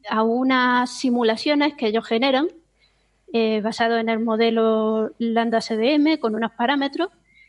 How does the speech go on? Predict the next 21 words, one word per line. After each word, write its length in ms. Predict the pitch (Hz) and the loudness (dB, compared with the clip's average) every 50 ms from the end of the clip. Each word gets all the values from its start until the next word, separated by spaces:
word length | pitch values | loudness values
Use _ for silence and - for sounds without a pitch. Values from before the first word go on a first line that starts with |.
| _ _ _ _ _ _ - | _ _ _ _ _ _ -2
y 120 | 302 294 | 0 2
también 360 | - 277 269 262 277 285 285 285 | 2 2 2 2 2 4 4 2
utilizan 640 | 269 277 262 240 254 285 262 - 294 277 302 294 370 - | 2 2 2 2 2 2 2 0 0 -2 -2 -2 -4 -4
los 240 | - 240 233 233 220 | -4 0 2 2 2
resultados 680 | 226 226 - 247 226 220 - 262 262 262 269 294 302 - - | 0 -2 -2 -2 -4 0 0 0 0 2 0 -2 -2 -4 -4
de 380 | 220 220 247 254 269 269 269 - | -2 0 2 2 0 -2 -4 -8
dos 220 | 254 214 240 233 | -2 -2 -2 -2
catálogos, 640 | 240 - 254 254 269 269 269 247 240 247 277 330 339 - | 0 -2 -2 0 0 2 2 2 2 2 0 -2 -2 -4
de, 640 | 330 226 214 226 226 220 214 214 208 208 208 202 208 - _ | -6 -4 -2 -2 0 0 -2 -4 -4 -6 -6 -8 -10 -12 _
digamos, 340 | - 240 233 240 240 240 233 | -8 -4 -2 -2 -2 -2 -2
dos 120 | 196 240 | -4 -4
catálogos 500 | - 262 247 262 254 254 247 226 240 254 247 | -4 -2 -2 0 0 0 0 0 0 -2 -2
procedentes 500 | - 247 240 - 247 240 247 247 240 247 | -4 -6 -2 0 0 0 0 0 0 -2
de 40 | 247 | -2
simulaciones. 800 | - - 247 226 240 247 240 247 247 - - 294 285 294 330 415 - _ _ _ _ _ _ _ _ _ _ | 0 -2 -2 0 0 2 2 2 0 0 0 2 2 2 2 0 -2 _ _ _ _ _ _ _ _ _ _
Por 100 | 240 233 | 0 0
un 80 | 247 262 | 2 2
lado, 140 | 269 262 247 | 2 2 2
la 120 | 240 240 | 2 0
simulación 760 | - - 247 240 240 240 226 - 277 269 269 262 - - 240 | 0 0 -2 0 0 0 0 0 -2 -4 -4 -6 -6 -6 -4
Millennium, 520 | 220 240 233 254 277 285 269 254 262 320 | -4 -2 0 0 0 0 0 0 0 -2